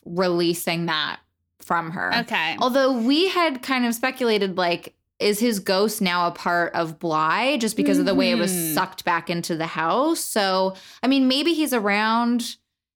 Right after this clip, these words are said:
Speaker 1: but we just haven't seen him. I mean, to be fair, like, these episodes really weren't that focused on Danny in any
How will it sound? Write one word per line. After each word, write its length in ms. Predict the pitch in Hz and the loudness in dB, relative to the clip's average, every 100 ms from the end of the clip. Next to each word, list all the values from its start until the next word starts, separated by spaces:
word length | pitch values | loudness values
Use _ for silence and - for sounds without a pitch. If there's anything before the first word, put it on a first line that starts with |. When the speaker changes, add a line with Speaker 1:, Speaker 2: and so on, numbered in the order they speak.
| _ - | _ -2
Speaker 1:
but 320 | 196 190 185 | 0 0 -2
we 160 | 185 196 | -2 0
just 160 | 185 185 | 0 0
haven't 300 | 180 170 160 | -2 -4 -8
seen 300 | - 165 175 | -8 -4 0
him. 340 | 220 247 254 | 2 2 0
I 100 | - | 0
mean, 200 | 240 240 | 0 0
to 100 | 240 | 2
be 120 | 262 | 2
fair, 320 | 254 254 226 208 | 4 2 2 2
like, 160 | 202 | 2
these 160 | 220 226 | 0 0
episodes 440 | 233 240 262 226 | 0 2 2 2
really 240 | 190 202 190 | 2 4 2
weren't 280 | 175 170 | 0 -2
that 240 | 180 170 - | 0 -2 0
focused 360 | 160 165 202 | -2 0 -2
on 200 | 233 233 | 2 2
Danny 440 | 233 226 240 254 269 | 4 2 2 0 0
in 120 | 240 | 0
any 460 | 240 240 240 226 | 0 2 0 -2